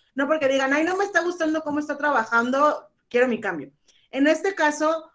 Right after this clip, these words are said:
precisamente el alumno pues dijo, "Es que necesito que me cambien porque voy a volver a tener problemas", y sentía que se iba a ver afectado por sus, en sus calificaciones por algún tipo de represalia, que normalmente eso no ocurre, que quede claro.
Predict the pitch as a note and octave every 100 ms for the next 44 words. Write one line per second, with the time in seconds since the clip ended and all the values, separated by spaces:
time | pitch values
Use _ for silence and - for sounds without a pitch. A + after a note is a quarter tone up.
0 | _ _ - B3+ C4+ D#4 D4+ C#4 C#4+ C#4+
1 | C#4+ C#4 C#4 C4+ A#3 B3 C4 B3+ - C4+
2 | A#3+ B3 B3 B3 B3 C#4 E4+ D4 B3 A#3+
3 | B3 C#4+ C4 A3+ A3 C#4+ E4+ C4+ C4+ B3+
4 | A#3 A#3+ C4 B3 B3 C4+ - _ - C#4
5 | C#4+ D4 D4 D#4+ E4 F4 D#4 D4+ C#4+ C4
6 | C4 C4+ C4 - A#3+ A#3+ C#4+ G#4+ - _
7 | _ _ _ _ _ B3+ C4 C#4+ C#4+ -
8 | - A#3 - A#3 A#3 A#3 A#3 A3+ A3 A3+
9 | A3 B3 B3+ C4+ A3+ G#3 A3+ A#3 A#3+ A#3+
10 | A#3+ B3 C#4 C#4+ D#4 D#4 C#4+ A#3+ A3 -
11 | A3 G#3+ F#3+ F3+ F#3 G3+ A3 A3+ A3+ A#3+
12 | B3 B3 - C#4 D4 C#4 A3+ - E3 F3+
13 | F3 F#3+ A#3 A#3 A3 E3